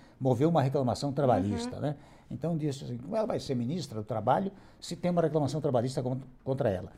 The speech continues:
Speaker 1: Como de resto, digamos assim, se alguém vai ser nomeado ministro dos Transportes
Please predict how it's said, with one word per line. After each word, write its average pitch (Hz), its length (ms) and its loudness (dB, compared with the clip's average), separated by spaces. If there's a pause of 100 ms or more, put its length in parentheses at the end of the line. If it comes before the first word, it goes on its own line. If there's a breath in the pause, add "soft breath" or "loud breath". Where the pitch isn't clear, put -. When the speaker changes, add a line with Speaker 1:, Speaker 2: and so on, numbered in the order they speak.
(160)
Speaker 1:
Como 440 140 2
de 254 80 2
resto, 113 400 0 (320 loud breath)
digamos 117 260 0
assim, 98 320 -4 (240)
se - 120 -8
alguém 120 200 0
vai 131 100 0
ser - 120 -6
nomeado 107 320 -2
ministro 131 380 -2
dos 101 200 -16
Transportes 92 600 -10